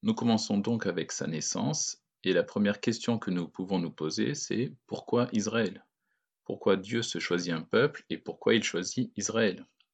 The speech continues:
À l'origine de ce choix, nous avons un appel accompagné d'une promesse de Dieu.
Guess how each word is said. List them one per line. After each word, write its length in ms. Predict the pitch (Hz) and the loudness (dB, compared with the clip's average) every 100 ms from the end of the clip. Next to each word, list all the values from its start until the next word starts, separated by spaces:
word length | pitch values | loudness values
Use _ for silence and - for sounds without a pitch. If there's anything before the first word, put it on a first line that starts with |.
| _ _ _ _ _ _ _ _ _ _ - | _ _ _ _ _ _ _ _ _ _ 6
À 60 | |
l'origine 420 | 101 127 135 131 127 | 8 10 8 8 4
de 120 | 92 | 2
ce 200 | - 85 | -2 -2
choix, 380 | - 113 135 - | 0 2 0 0
nous 180 | 101 98 | 0 4
avons 200 | 101 127 | 4 6
un 120 | 110 | 4
appel 400 | 95 - 120 135 - | 4 2 2 2 0
accompagné 500 | 98 107 104 123 110 | -2 2 4 4 2
d'une 200 | 104 107 | 0 -2
promesse 420 | - 107 104 101 | 0 4 4 2
de 100 | 90 | -6
Dieu. 240 | 80 - | -6 -12